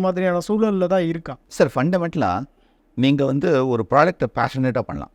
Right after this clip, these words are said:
Speaker 2: For example, இப்போ ஒரு கோல்ட் ஸ்மித் எடுங்க, அவர் வந்து ஒரு அழகா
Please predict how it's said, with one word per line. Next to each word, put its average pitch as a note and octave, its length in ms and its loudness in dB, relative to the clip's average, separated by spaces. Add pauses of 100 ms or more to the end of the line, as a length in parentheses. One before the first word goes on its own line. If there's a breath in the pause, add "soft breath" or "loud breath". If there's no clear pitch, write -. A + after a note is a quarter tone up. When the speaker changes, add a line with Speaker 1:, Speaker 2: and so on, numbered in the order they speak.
(120)
Speaker 2:
For B2 100 -2
example, A#2 340 0 (420)
இப்போ C3 160 -2
ஒரு A2 120 0
கோல்ட் C#3 160 4
ஸ்மித் G2 200 -4
எடுங்க, E2 200 -8 (720)
அவர் C#3 180 2
வந்து D#3+ 220 0
ஒரு B2 160 2
அழகா D3+ 360 -4